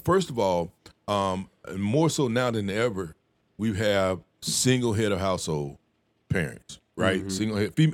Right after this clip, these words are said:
Speaker 1: female single head of household. All right. Um, and it, it, it
Speaker 2: There's an attack on the family.
Speaker 1: it's, uh, well,
Speaker 2: But that's
Speaker 1: yeah,
Speaker 2: another
Speaker 1: yeah, that's
Speaker 2: story.
Speaker 1: another story. We're not even gonna go
Speaker 2: Right.
Speaker 1: there, but we have it. We have it. And we know that there are mothers who are doing a great job,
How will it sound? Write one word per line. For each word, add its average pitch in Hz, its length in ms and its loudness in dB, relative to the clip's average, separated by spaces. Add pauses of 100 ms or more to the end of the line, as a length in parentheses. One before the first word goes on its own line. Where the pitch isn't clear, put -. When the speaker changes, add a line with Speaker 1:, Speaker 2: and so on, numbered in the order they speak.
Speaker 1:
female 123 460 2 (160)
single 123 240 4
head 104 120 6
of 85 80 2
household. 82 460 0 (320)
All 85 80 0
right. 85 200 -2 (340)
Um, 90 340 2
and 101 160 2
it, 113 160 -2
it, 107 260 2
it 98 60 0
Speaker 2:
There's 104 180 2
an 98 220 0
attack 104 400 -8
on 110 160 -10
the - 60 -14
family. 95 500 -14 (120)
Speaker 1:
it's, 147 280 4
uh, 123 80 2
well, 113 300 6
Speaker 2:
But 110 100 2
that's 110 160 4
Speaker 1:
yeah, 92 80 2
Speaker 2:
another 98 320 0
Speaker 1:
yeah, 104 160 2
that's 131 120 4
Speaker 2:
story. 117 120 2
Speaker 1:
another 101 160 -2
story. 92 240 -4
We're 107 60 0
not 117 140 2
even 110 160 -2
gonna 104 180 4
go 92 80 4
Speaker 2:
Right. 82 80 2
Speaker 1:
there, 85 80 2
but 117 160 2
we 135 160 6
have 123 320 2
it. 65 120 -4 (240)
We 117 120 2
have 110 180 2
it. 78 100 -8 (240)
And 113 200 2
we 135 140 0
know 127 400 2
that 101 300 2
there 107 260 4
are 90 460 2 (260)
mothers 101 580 4
who 107 160 2
are 90 40 4
doing 92 240 2
a 80 80 0
great 110 640 0
job, 73 480 -2